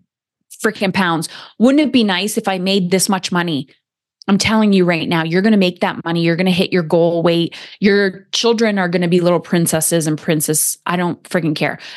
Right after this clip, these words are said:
That you're gonna get those goals and you're gonna be fucking miserable. Because if you cannot tap into the feeling. And I remember when Angie sent me the message and she was like,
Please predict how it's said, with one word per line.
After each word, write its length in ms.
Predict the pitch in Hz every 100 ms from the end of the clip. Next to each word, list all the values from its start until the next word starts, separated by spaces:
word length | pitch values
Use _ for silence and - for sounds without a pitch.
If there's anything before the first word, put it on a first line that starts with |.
| -
That 360 | 196 190 180 -
you're 180 | 202 208
gonna 140 | 240
get 280 | 185 165 -
those 180 | 196 160
goals 460 | - 151 180 233
and 80 | -
you're 120 | 185
gonna 40 | 175
be 80 |
fucking 420 | 170 190 175 170 156
miserable. 540 | 151 147 139 - - _ _ _ _ -
Because 260 | 220 220
if 100 | 220
you 240 | 180 202 226
cannot 800 | - 285 269 202 170 180 202 - _
tap 500 | - - 180 202 -
into 580 | - 190 190 190 196 190
the 240 | 170 175 170
feeling. 800 | - - 156 156 - - - - _ _ _ _ _ _ _
And 160 | 208
I 60 | 208
remember 440 | 208 196 185 190
when 140 | 202 214
Angie 320 | 202 190 185
sent 220 | - 165
me 80 | 180
the 80 | 175
message 480 | 165 - 165 156 180
and 120 | 170
she 140 | -
was 140 | 170 180
like, 280 | 165 170